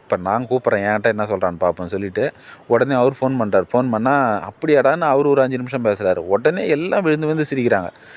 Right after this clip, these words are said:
இதுதான் ஃப்ர-, ஃப்ரெண்ட்ஸ், அதாவது, சொந்தக்காரங்களுடைய உண்மையான முகம் இதுதான். நீங்க நல்லா இருந்தீங்கன்னா, அவங்க சந்தோஷப்படுற மாதிரி அவங்க, அ, நடிப்பாங்களே தவிர உண்மையான சந்தோஷம் கிடையாது. நீங்க வந்து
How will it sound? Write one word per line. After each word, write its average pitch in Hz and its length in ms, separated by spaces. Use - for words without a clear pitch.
இதுதான் 165 580
ஃப்ர-, 143 280
ஃப்ரெண்ட்ஸ், 131 280
அதாவது, 135 640
சொந்தக்காரங்களுடைய 139 720
உண்மையான 156 640
முகம் 131 280
இதுதான். 104 360
நீங்க 117 240
நல்லா 135 380
இருந்தீங்கன்னா, 139 680
அவங்க 120 380
சந்தோஷப்படுற 147 460
மாதிரி 135 460
அவங்க, 110 600
அ, 113 400
நடிப்பாங்களே 143 520
தவிர 123 340
உண்மையான 139 520
சந்தோஷம் 123 460
கிடையாது. 101 640
நீங்க 127 400
வந்து 160 440